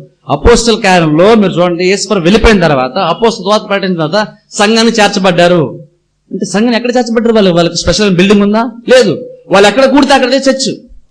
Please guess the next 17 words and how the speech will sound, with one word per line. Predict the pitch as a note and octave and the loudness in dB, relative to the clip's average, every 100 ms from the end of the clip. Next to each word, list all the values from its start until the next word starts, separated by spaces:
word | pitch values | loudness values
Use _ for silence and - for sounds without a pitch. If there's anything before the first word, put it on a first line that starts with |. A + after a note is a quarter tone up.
| _ _ | _ _
వాళ్ళు | F3 F#3 | 2 4
ఎవరింట్లో | A#3+ C4 C#4 | 4 4 4
కూడా | C#4 B3+ | 4 4
అదే | B3 G#3+ | 4 2
చర్చ్. | - | 0
స్పెసిఫిక్‌గా | G#3+ G#3 G#3 A3+ A#3+ | 0 0 -2 0 2
వాళ్ళకుంటూ | A3+ A#3+ A#3+ B3+ B3+ | 4 2 0 0 0
చర్చ్ | B3+ B3+ C4+ | 0 0 2
లేదు, | B3 D3+ - - _ _ _ _ _ _ _ _ - | 2 0 -6 -16 _ _ _ _ _ _ _ _ -2
వాళ్ళు | D#3 | 0
ఎక్కడ | G3 | 2
కూడుకుంటే | B3+ C4 B3 | 2 2 2
అదే | A#3+ | 0
చర్చ్. | A#3 F#3+ - - - _ _ _ _ _ _ _ _ _ _ _ _ _ _ _ | 0 -4 -6 -14 -18 _ _ _ _ _ _ _ _ _ _ _ _ _ _ _
అంటే | G3 A3 | 0 0
ఒక | F#3 C3+ | 0 -2
గ్రూప్‌గా | D#3 C#4+ D#4+ - G#3+ | 2 4 6 4 2